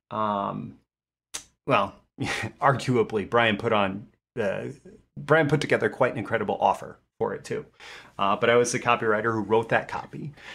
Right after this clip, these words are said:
And because it was such a visible success story, uh, it, it has remained a signature victory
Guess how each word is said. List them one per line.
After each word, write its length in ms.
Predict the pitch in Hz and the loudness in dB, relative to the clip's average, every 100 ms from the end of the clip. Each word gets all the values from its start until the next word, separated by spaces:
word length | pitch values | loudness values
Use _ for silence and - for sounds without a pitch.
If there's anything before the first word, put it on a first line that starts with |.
| - - - | -20 -12 -2
And 680 | 123 120 110 110 104 - - | 0 2 0 -2 -4 -4 -2
because 420 | 135 - 135 135 | 0 2 2 2
it 100 | 143 | -2
was 100 | 120 | -2
such 260 | - 117 113 | -2 -2 -2
a 100 | 101 | -8
visible 800 | - 135 123 135 107 107 104 - _ _ - | 0 0 2 0 -2 -4 -6 -12 _ _ -10
success 400 | - - 147 - | -6 -2 0 0
story, 500 | 117 113 - 117 - _ _ _ _ | -2 -4 -6 -12 -18 _ _ _ _
uh, 280 | 113 117 123 - | 0 2 2 2
it, 320 | 143 139 - - | -2 -4 -8 2
it 300 | 147 147 139 | 2 2 0
has 680 | 127 120 113 107 - - - - | 2 4 2 -2 -6 -8 -12 0
remained 560 | 117 110 120 147 139 | 2 4 4 4 4
a 200 | 117 117 | 2 -2
signature 480 | 104 120 107 104 110 | -2 -4 -4 -4 -4
victory 600 | 98 101 - 110 110 98 | -2 -4 -4 -8 -8 -12